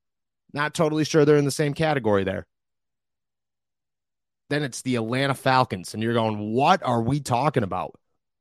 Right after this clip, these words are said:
The Atlanta Falcons. The only re-, way that they make the, the playoffs at all is if they win their division, and that's because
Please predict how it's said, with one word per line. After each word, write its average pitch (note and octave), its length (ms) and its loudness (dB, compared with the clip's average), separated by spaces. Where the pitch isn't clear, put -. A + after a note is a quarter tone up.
The C3 120 4
Atlanta C#3 380 2
Falcons. A2+ 720 -4
The D3+ 60 0
only F3+ 180 2
re-, F3 300 0
way D#3+ 300 0
that E3 180 2
they E3 120 2
make D#3+ 200 0
the, C#3 340 4
the C3+ 140 0
playoffs D3+ 520 0
at A2+ 80 2
all D#3 320 4
is A#2 140 -2
if C3 120 -2
they B2+ 140 0
win D3+ 220 6
their D#3 140 6
division, E3 500 0
and C#3 160 0
that's C#3+ 180 -4
because D3 440 0